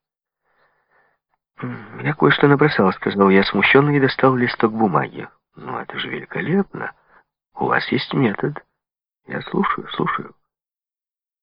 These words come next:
Я смущённо начал читать. «Прежде всего, с точки зрения логики, именно это всегда говорил мой бедный Гастингс»,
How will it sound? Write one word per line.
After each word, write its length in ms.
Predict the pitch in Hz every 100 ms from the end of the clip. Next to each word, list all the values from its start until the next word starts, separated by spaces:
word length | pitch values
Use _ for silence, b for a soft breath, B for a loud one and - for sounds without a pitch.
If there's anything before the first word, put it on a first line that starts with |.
| _ _ _ _ _
Я 160 | - 131
смущённо 560 | - 160 - 135 156 147
начал 300 | 120 - 135
читать. 520 | - - - - - _ _ _ _ _ _ _ _ - -
«Прежде 320 | 127 151 135
всего, 280 | - 143 135
с 80 | -
точки 340 | 127 - 120
зрения 420 | 113 123 120 117
логики, 580 | 107 95 98 - 110 -
именно 600 | 123 - 123 113 117 123
это 280 | 127 127 120
всегда 420 | - 117 110 117
говорил 400 | 113 110 110 113
мой 200 | 110 107
бедный 400 | 95 107 104 104
Гастингс», 640 | 123 123 - 71 - -